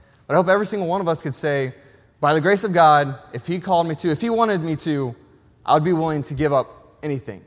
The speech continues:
anything God desires, anything, anything God wants me to do, I would be willing, I'd be willing to do that."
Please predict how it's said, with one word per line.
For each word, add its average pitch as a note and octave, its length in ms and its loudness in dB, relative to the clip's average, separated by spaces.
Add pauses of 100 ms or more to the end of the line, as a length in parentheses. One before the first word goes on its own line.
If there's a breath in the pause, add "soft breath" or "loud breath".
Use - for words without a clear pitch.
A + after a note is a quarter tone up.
(140)
anything F#3 380 -2
God D3 220 0
desires, A2+ 360 -6
anything, G3 540 -2 (260 loud breath)
anything G#3 360 2
God F3+ 220 4
wants E3 280 -4
me E3 80 -4
to C#3+ 140 -2
do, B2+ 360 -2 (380 loud breath)
I C3+ 80 4
would D3 140 2
be D#3 120 2
willing, C3 460 -4 (800)
I'd C3 140 -8
be C#3+ 80 -4
willing C3+ 240 -4
to A2+ 100 -16
do A2 120 -10
that." F#2 180 -16